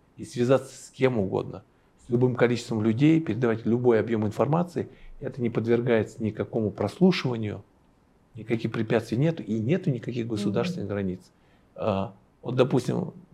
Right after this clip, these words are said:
Speaker 1: вы сейчас затронули, там, у вас там, у вас там в России там сейчас закрыто.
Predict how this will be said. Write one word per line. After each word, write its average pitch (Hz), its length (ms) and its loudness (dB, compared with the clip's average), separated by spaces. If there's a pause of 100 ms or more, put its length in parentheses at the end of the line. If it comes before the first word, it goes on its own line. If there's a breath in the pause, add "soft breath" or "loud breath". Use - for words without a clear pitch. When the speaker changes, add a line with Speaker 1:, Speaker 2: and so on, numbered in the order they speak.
(220)
Speaker 1:
вы 110 240 0
сейчас 113 220 2
затронули, 113 520 0
там, 104 320 -2
у 107 80 -2
вас 113 180 2
там, 101 280 -4 (500)
у 110 80 -10
вас 131 320 6 (100)
там 117 160 4
в 101 60 -2
России 135 480 4
там 95 300 -2 (280 soft breath)
сейчас 117 300 0
закрыто. 110 560 0